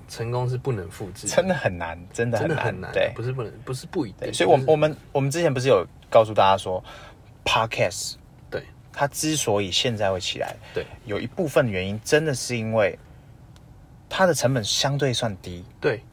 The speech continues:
Speaker 2: 然后入门的方式也没有那么复杂。
Speaker 1: 对。
Speaker 2: 那单纯就是靠你的内容
Speaker 1: 对。
Speaker 2: 跟你的谈吐。
Speaker 1: 对。
Speaker 2: 对，去，去，去抢占这个市场啦。
Speaker 1: 对。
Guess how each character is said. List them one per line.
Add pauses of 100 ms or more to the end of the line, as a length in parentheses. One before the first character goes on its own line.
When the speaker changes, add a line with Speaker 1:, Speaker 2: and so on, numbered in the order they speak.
(140)
Speaker 2:
然
后
入
门
的
方
式
也
没
有
那
么
复
杂。 (140)
Speaker 1:
对。 (600)
Speaker 2:
那
单
纯
就
是
靠
你
的
内
容 (280)
Speaker 1:
对。
Speaker 2:
跟
你
的
谈
吐。 (300)
Speaker 1:
对。 (180)
Speaker 2:
对，
去，
去， (720)
去
抢
占
这
个
市
场
啦。
Speaker 1:
对。